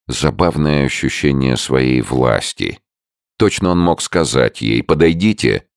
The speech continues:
поцелуйте меня», и она бы подошла. И однако, как странно,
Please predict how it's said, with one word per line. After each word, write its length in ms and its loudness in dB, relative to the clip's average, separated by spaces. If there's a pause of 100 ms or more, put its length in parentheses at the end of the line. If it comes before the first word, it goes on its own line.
(140)
поцелуйте 680 2
меня», 480 -2 (120)
и 100 -2
она 300 0
бы 140 -2
подошла. 720 -4 (760)
И 80 0
однако, 460 0
как 240 -6
странно, 680 -4